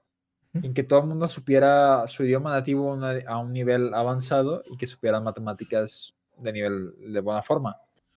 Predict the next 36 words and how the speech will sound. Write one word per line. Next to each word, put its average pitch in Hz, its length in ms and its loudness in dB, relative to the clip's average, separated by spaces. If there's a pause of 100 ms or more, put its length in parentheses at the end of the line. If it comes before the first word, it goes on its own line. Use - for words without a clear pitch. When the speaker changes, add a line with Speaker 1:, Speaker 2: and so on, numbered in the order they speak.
(180)
Speaker 2:
Por 180 160 8
eso 208 460 8 (500)
tenemos 143 340 2
una 151 160 2
prueba 147 280 8
cada 143 160 6
tres 131 140 -4
años 147 140 -6
que 135 80 0
era 131 140 6
prueba 135 300 6
pisa, 175 400 4
las 143 100 0
pruebas 135 300 4
enlace 127 400 2
que 131 100 -2
tú 123 80 -2
te 131 80 -4
acordarás 127 720 4
que 135 100 -12
metían 123 360 0
Speaker 1:
Sí, 262 100 2
sí, 233 60 6
Speaker 2:
español, 190 200 4
Speaker 1:
sí. - 80 4
Speaker 2:
matemáticas, 185 560 2 (500)
historia, 117 460 4
o 120 100 -4
español, 131 280 -2
matemáticas 175 500 -2
y 131 60 -6
geografía, 117 420 2
español, 127 240 -4
matemáticas 202 560 -2
y 120 80 -8
ciencias 143 240 -2